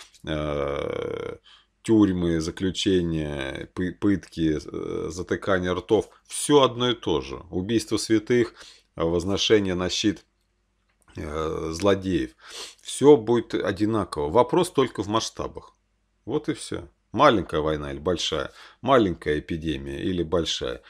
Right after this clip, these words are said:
Все, разница только в этом. Ничего нового не будет. Вот. Это очень важно понимать, да? Вот. Но вот эти вот, но есть, вот я говорю вам, признаки. Какие они? Вот, цифири.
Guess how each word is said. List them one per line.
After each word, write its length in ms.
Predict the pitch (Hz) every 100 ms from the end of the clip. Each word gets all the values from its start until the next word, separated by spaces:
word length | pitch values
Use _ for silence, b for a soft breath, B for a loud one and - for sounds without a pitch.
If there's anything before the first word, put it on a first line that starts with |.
| B B
Все, 380 | - 165 95 80
разница 560 | 123 147 107 87 -
только 340 | 120 107 - 107
в 100 | 92
этом. 340 | - - - _ _ _ _ _ _ _ _ _ _ _
Ничего 400 | 98 113 - 135
нового 540 | 117 143 107 82 85 82
не 180 | 101
будет. 340 | 95 - - - _ _ _ -
Вот. 240 | - - B B B B B
Это 200 | 107 156
очень 200 | - 160
важно 300 | 160 90 78
понимать, 440 | - 92 92 65 80
да? 160 | 120 - _ _ _ _ _ _ _ _ _ B B B B
Вот. 220 | 98 - B B
Но 280 | 127 160 -
вот 220 | 151 165
эти 200 | 143 151
вот, 240 | 151 147
но 140 | 127 139
есть, 260 | 170 -
вот 120 | 113
я 80 | 135
говорю 160 | 139 131
вам, 140 | 87
признаки. 680 | - 135 87 73 - 65 58 _ _ _ _ _ -
Какие 340 | 113 - 104
они? 300 | 71 57 - _ _ _ _ _ _ _ _
Вот, 280 | 87 - - _ _ -
цифири. 560 | 107 - 82 67 -